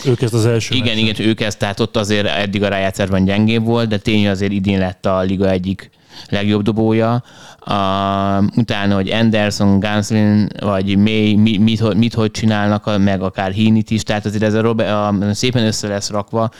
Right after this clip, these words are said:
Speaker 2: de hogy annyi a probléma, hogy egyelőre nincs szerintem a, a, a Dodgersben egy olyan dobó, hogy, hogy oké, te fölmész a, a pályára, és akkor megnyerted. Jó, nyilván ugye ez sosincsen így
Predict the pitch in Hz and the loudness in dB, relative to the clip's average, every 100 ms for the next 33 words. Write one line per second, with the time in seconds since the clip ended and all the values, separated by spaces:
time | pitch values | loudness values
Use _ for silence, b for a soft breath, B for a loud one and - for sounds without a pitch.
0 | B B 113 107 110 107 - 107 127 139 | B B 2 2 0 -2 -4 -2 2 4
1 | 127 110 107 123 113 110 104 101 98 101 | 4 2 0 -2 -2 0 2 2 0 0
2 | 104 131 139 123 117 110 113 135 127 117 | -2 0 2 2 2 2 4 4 2 0
3 | - _ _ - 113 110 104 101 98 107 | -6 _ _ -6 -4 2 0 0 -2 0
4 | 131 b b b - 104 95 95 95 95 | -2 b b b -6 -2 0 0 0 0
5 | 92 107 - b b _ _ _ _ _ | 0 -4 -8 b b _ _ _ _ _
6 | - 101 98 92 - 107 120 110 107 98 | -6 -2 -2 -2 -4 -4 -2 0 -2 -2
7 | 101 98 107 101 98 98 113 139 123 101 | -2 0 0 2 0 0 0 0 0 -2
8 | 101 - - - 113 101 - 110 - 101 | -2 -4 -8 -10 -8 -8 -4 -6 -4 -8
9 | 104 - 113 110 104 - 95 92 - 104 | -8 -4 0 2 0 -2 -4 -4 -4 -4
10 | 104 107 104 101 101 - 101 98 98 95 | -2 -2 -4 -6 -8 -4 -2 0 -2 -2
11 | 104 113 117 120 117 107 101 117 - 113 | 0 2 2 2 2 2 0 -6 -6 -4
12 | 127 117 110 101 107 | 2 2 0 -2 -2